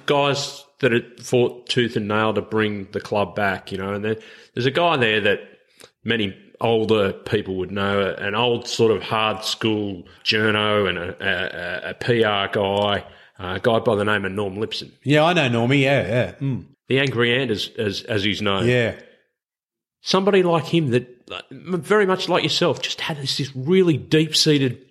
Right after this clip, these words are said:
Speaker 1: passion for the joint,
Speaker 2: Mm.
Speaker 1: you know? And just to see the, the joy on people's faces like that. I mean, a lot of people who knock sport, you know, saying it's for, for buffheads and for jocks and all that kind of thing. But there is no greater theatre in life than sport.
Speaker 2: No.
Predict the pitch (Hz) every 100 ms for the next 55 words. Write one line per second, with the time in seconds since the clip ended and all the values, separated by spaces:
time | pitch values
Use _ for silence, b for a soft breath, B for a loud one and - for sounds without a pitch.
0 | _ - 156 143 165 135 135 113 98 -
1 | 143 135 110 87 117 135 180 202 151 170
2 | 160 - 220 - - 165 160 139 123 -
3 | B B - 113 - 139 139 127 - 143
4 | 113 - - 127 127 113 113 110 107 107
5 | 98 110 156 156 - - 117 117 180 -
6 | 156 123 127 113 123 - - - 113 107
7 | - 113 98 107 120 113 110 107 - 113
8 | 113 - - 107 120 - 117 104 101 98
9 | - 98 113 107 - - 98 110 110 110
10 | 101 117 104 98 104 101 135 - - -
11 | 143 156 147 180 196 202 139 156 156 151
12 | 143 127 131 - 160 165 - - - _
13 | _ 127 120 135 143 - - 104 - -
14 | 117 - - 110 117